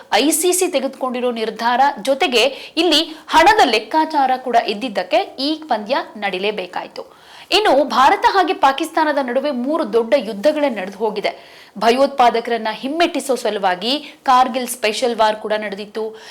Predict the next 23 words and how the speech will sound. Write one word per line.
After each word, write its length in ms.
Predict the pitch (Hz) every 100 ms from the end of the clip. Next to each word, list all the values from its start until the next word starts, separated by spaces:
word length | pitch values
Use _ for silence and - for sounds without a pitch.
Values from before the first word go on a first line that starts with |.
| -
ಇನ್ನು 180 | 277 269
ಭಯೋತ್ಪಾದಕರು 760 | 233 240 277 277 262 262 277
ಮಾಡಿದ 300 | 247 247 240 240 196
ದುಷ್ಕೃತ್ಯಗಳು, 880 | 208 - 269 269 269 254 254 254 190
ಭಾರತ 320 | 202 226 233
ಅದಕ್ಕೆ 280 | 226 208 233
ಕೊಟ್ಟಂತ 400 | 233 220 226 233 226
ತಿರುಗೇಟುಗಳಿಗೆ 760 | 214 214 226 311 302 262 262
ಲೆಕ್ಕಾನೇ 500 | 320 370 381 320 220
ಇಲ್ಲ. 180 | 196 170 - - - - -
ಅಷ್ಟೆಲ್ಲ 420 | 302 427 494 539 539 -
ಆದ 220 | 247 269
ಮೇಲೂ 260 | 240 226 220
ಕೂಡ 180 | 214 254
ಕ್ರಿಕೆಟ್ 600 | 285 - 240 247 247 -
ಆಡಿದೀವಿ. 580 | 202 233 185 180 165 - - -
ಆದ್ರೆ 280 | 185 202 262
ಕ್ರಿಕೆಟ್ 640 | 311 - - 269 - 381 294
ಮೈದಾನದಲ್ಲಿ 640 | 247 233 233 220 208 208
ಮಾತ್ರ 320 | 190 185 - 254 359 - - 202
ಯಾವತ್ತೂ 560 | 208 240 349 415 415 359
ಕೂಡ 220 | - 240 240 277 -
ಹೀಗಾಗಿರ್ಲಿಲ್ಲ. 800 | 277 240 208 220 - 214 262